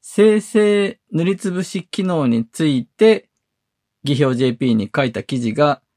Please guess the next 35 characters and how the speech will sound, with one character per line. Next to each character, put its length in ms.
そ 140
こ 100
そ 120
こ 440
読 120
ま 160
れ 140
た 180
の 240
で、 460
次 240
は 240
イ 60
ラ 120
ス 60
ト 80
レ 100
ー 40
タ 160
ー 40
の 280
生 220
成 240
再 300
配 240
色 260
の 280
記 160
事 100
を 120
と 180
い 120
う 320
話 400
に 240